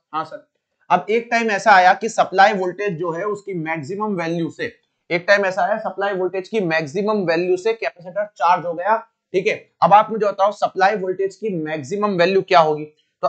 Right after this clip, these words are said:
आज आपके सामने यहाँ पर लिखा हुआ है टू twenty volt जो है वो क्या इसकी RMS value है, देख लो।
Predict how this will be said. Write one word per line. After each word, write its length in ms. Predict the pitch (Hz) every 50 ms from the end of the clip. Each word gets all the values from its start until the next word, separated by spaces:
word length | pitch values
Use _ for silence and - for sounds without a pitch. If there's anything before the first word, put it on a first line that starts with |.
| - 175
आज 180 | 190 208 202 220
आपके 220 | 214 165 185 220
सामने 300 | 214 208 190 190 202 208
यहाँ 160 | 208 196 190
पर 120 | 196 208 202
लिखा 220 | 190 180 190 190
हुआ 160 | 185 202 214
है 60 | 214
टू 200 | 214 - 208 208 214
twenty 380 | 202 196 196 190 175 208 190
volt 200 | 175 190 196 190
जो 100 | 170 190
है 80 | 180 185
वो 120 | 196 202 196
क्या 160 | 196 208 196
इसकी 260 | 202 - - - 220 - -
RMS 400 | 160 165 170 180 175 185 - -
value 240 | 175 165 165 165 165
है, 80 | 165 143
देख 180 | 160 156 156 160
लो। 100 | 156 147